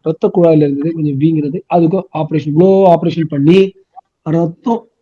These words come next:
கிளாட் ஆகக்கூடாது, உறையக்கூடாதுங்கிற மாத்திரைகளை சாப்பிட்டுட்டு இருக்கிற ஒரு மனுஷனை முப்பது பேஷண்ட் பாக்குற டைம்ல நீங்க எழுபத்தஞ்சு பேஷண்ட் போட்டு, போட்டு நசுக்குனா கொஞ்சம் அவனுக்கு வந்து மனிதர்கள் தானே,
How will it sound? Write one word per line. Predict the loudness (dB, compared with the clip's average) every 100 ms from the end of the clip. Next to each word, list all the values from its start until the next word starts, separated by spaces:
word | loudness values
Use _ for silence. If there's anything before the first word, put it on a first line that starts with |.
| _ _
கிளாட் | -2 0 0 0
ஆகக்கூடாது, | 2 2 0 0 0 0 0 0 0
உறையக்கூடாதுங்கிற | 0 2 0 -2 -2 0 2 2 2 0 -2
மாத்திரைகளை | -4 -4 -4 -2 -4
சாப்பிட்டுட்டு | -4 -6 -6
இருக்கிற | -6 -4 -4
ஒரு | -2 -4
மனுஷனை | -2 -4 -4 -6 -10 -12 -8 -6 -6 -8 _ -8
முப்பது | -8 -4 -2 0 0
பேஷண்ட் | 0 0 2 0 0
பாக்குற | 0 0 -2
டைம்ல | 0 0 2 2
நீங்க | 4 4
எழுபத்தஞ்சு | 2 0 -2 0
பேஷண்ட் | 0 -2 -2
போட்டு, | -2 -2 -4
போட்டு | -4 -2 -2 -4 -6
நசுக்குனா | -6 -6 -2 -4 -4 -10 -14 _ _ _ _ _ _
கொஞ்சம் | 0 0 2 0
அவனுக்கு | -2 -2 -2
வந்து | -2 -2
மனிதர்கள் | -4 -4 -4 -2 -4 -4
தானே, | -4 -6